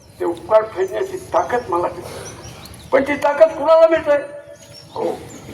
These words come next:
ज्याचं काही आत, ज्याचं काही एकनिष्ठ आहे, ज्याच्या लवलेश सुद्धा सुखाचा, स्वार्थाचा, पापाचा नाही, अशा काळजाला ती ताकद मिळते. आपण तसे होऊ शकतो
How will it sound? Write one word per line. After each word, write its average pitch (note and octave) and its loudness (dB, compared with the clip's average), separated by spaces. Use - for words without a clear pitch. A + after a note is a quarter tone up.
ज्याचं F#3+ -6
काही G3+ 2
आत, G3+ 4
ज्याचं F3+ -6
काही G#3+ 6
एकनिष्ठ F#3+ 2
आहे, - -12
ज्याच्या F#3+ 2
लवलेश A#3 6
सुद्धा - 2
सुखाचा, G#3 2
स्वार्थाचा, A3+ 2
पापाचा A3+ 4
नाही, F#3+ -4
अशा F3+ 2
काळजाला A#3 2
ती - -8
ताकद - -10
मिळते. - -18
आपण - 0
तसे F3 0
होऊ B3 6
शकतो - -4